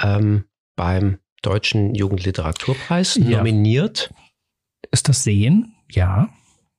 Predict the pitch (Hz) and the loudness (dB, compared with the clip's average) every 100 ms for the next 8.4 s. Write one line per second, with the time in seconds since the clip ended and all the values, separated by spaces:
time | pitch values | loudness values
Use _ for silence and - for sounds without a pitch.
0 | _ _ - - - 104 127 123 123 123 | _ _ -10 -8 -4 0 2 2 2 2
1 | 113 101 104 98 110 107 107 107 95 101 | 2 2 2 2 2 2 0 2 2 4
2 | 98 98 143 208 190 190 - 135 135 - | 4 4 2 4 4 4 2 2 2 0
3 | 123 123 - 113 117 - 113 104 95 98 | 0 2 2 2 0 2 2 2 2 -2
4 | 87 - - - - 107 101 80 87 - | -4 -8 -16 -14 -2 0 2 0 -4 -10
5 | - _ _ - 117 - - 98 160 147 | -20 _ _ -2 0 0 0 2 4 4
6 | 156 113 110 - - - 98 95 - 98 | 2 0 -4 -4 -4 0 2 0 -2 -4
7 | - 110 113 180 214 220 - 110 104 165 | 0 2 4 4 4 4 2 2 4 4
8 | 120 101 101 | 4 4 2